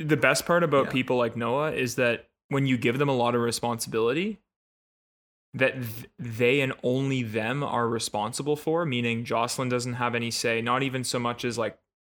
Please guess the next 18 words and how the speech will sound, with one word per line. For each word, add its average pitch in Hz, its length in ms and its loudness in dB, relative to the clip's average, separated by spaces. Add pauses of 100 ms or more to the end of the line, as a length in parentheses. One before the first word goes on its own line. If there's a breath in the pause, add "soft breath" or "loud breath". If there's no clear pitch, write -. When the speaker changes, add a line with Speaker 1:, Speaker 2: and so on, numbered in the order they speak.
(240)
Speaker 1:
sure, 160 280 4
you're 127 180 4
gonna 143 140 4
schedule 127 420 2
the 110 100 -4
job, 113 400 0
but 117 140 -4
then 123 180 0
Noah 123 260 4
does 120 200 0
the 110 100 -8
color 139 300 2
matches, 127 520 -4
the 113 60 -10
communication 123 600 -6
with 113 100 -8
the 113 80 -14
crews, 135 640 -2